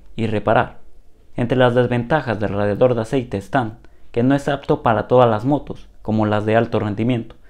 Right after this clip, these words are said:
Deberás revisar el aceite constantemente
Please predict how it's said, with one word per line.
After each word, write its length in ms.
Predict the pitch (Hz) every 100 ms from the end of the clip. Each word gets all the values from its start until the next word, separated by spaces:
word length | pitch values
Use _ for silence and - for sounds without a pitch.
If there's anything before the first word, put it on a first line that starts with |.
| - - -
Deberás 400 | 104 110 110 127
revisar 380 | 131 113 - 123
el 100 | 110
aceite 460 | 104 127 123 101
constantemente 960 | - 101 101 123 127 139 135 127 127 127